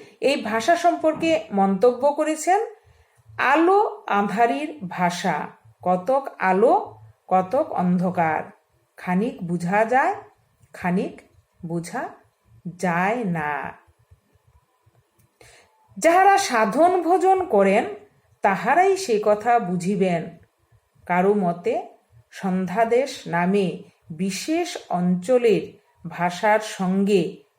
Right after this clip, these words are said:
চর্যাপদের ভাষার মিল আছে বলে এ নামকরণ হয়েছে।"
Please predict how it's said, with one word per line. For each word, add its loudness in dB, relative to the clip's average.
চর্যাপদের -2
ভাষার -4
মিল 0
আছে 0
বলে -2
এ -6
নামকরণ -8
হয়েছে।" -12